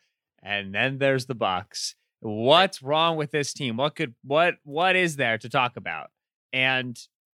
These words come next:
the, the one talking point that was always mentioned was this team was number one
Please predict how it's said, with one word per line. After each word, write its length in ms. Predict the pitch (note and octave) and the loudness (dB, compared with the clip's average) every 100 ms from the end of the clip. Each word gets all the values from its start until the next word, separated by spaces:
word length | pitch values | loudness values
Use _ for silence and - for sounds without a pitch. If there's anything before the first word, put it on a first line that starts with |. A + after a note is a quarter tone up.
| _ D3 | _ -6
the, 260 | C3+ B2+ | -2 -2
the 140 | A#2+ B2 | -2 -6
one 420 | A#2 B2 C#3 C#3+ | -2 0 0 0
talking 380 | D3 C#3 E3 C3 | -2 -2 -2 -4
point 220 | A2+ G2+ | -4 -4
that 100 | F#2 | -6
was 100 | G2+ | -4
always 240 | G#2+ A2+ | -2 -2
mentioned 360 | A2+ C#3 C3+ A#2 | 0 -2 0 -2
was 340 | G#2 G#2 B2+ - _ _ - | 0 0 -4 -14 _ _ 0
this 260 | A2+ C3 | 2 2
team 240 | - A#2 A#2+ | 0 -2 0
was 140 | A#2 | -2
number 220 | G#2 A2+ | -2 -2
one 300 | C3+ G#2+ C2+ | 0 0 -2